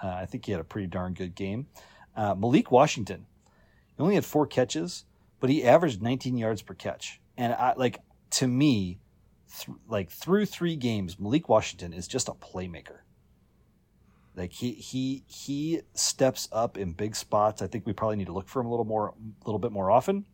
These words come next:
Maybe scheme a little bit more for him. Um,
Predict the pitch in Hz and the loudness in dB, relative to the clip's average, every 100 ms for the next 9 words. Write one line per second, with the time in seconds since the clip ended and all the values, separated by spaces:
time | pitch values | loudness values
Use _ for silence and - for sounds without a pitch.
0 | _ _ _ _ _ - - 110 95 - | _ _ _ _ _ -16 -12 -10 -4 -4
1 | - 120 170 196 190 180 190 196 - 202 | -2 2 8 8 8 6 2 0 2 2
2 | 185 208 220 _ - - _ - 117 113 | 2 0 -6 _ -20 -20 _ -8 -2 0
3 | 107 104 | 0 -4